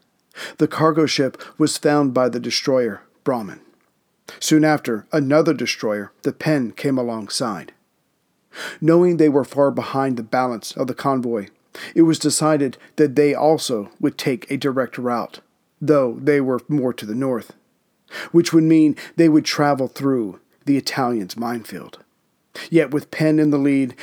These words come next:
and the Brahmin bringing up the rear, this mini convoy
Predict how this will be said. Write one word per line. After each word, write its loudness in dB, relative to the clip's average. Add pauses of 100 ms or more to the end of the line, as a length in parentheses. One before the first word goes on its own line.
(100)
and 0
the 6
Brahmin 2
bringing -2
up -8
the -4
rear, 0 (400)
this 2 (100)
mini 2 (120)
convoy -2